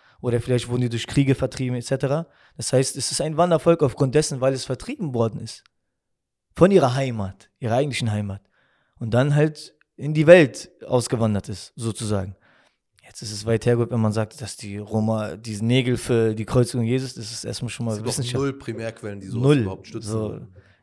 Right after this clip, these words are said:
Speaker 1: Ja, dann heißt es, bezeugen die, haben die irgendwelche Quellen, dass die Roma, dann gibt's ja Roma seit zweitausend
Speaker 2: Ja, aber
Speaker 1: Jahren.
Speaker 2: überhaupt diese Idee, dass ein Volk, äh, verflucht sein könnte.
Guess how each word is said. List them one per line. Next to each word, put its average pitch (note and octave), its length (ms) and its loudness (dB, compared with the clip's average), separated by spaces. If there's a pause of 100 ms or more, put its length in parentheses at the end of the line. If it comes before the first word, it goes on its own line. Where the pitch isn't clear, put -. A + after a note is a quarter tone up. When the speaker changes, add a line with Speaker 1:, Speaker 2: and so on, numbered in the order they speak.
Speaker 1:
Ja, G#2+ 140 -6
dann A2+ 240 -2
heißt C3 240 0
es, B2 240 -8
bezeugen B2+ 640 -2
die, C3 140 -4
haben A#2+ 120 -2
die A#2+ 60 -4
irgendwelche A#2+ 280 -6
Quellen, C3 200 -2
dass B2+ 160 -4
die B2 80 -6
Roma, B2 320 -2
dann A#2 160 -6
gibt's A#2+ 160 -8
ja - 80 -2
Roma C3+ 220 0
seit B2+ 140 4
zweitausend C3 340 2
Speaker 2:
Ja, C#3 120 2
aber A#2+ 60 -2
Speaker 1:
Jahren. A#2 100 -12
Speaker 2:
überhaupt A#2 260 -10
diese B2 180 -8
Idee, B2 260 -6
dass B2+ 180 -6
ein A#2 120 -10
Volk, - 420 -6
äh, A2+ 120 -8
verflucht - 420 -10
sein G2 160 -8
könnte. F#2 480 -12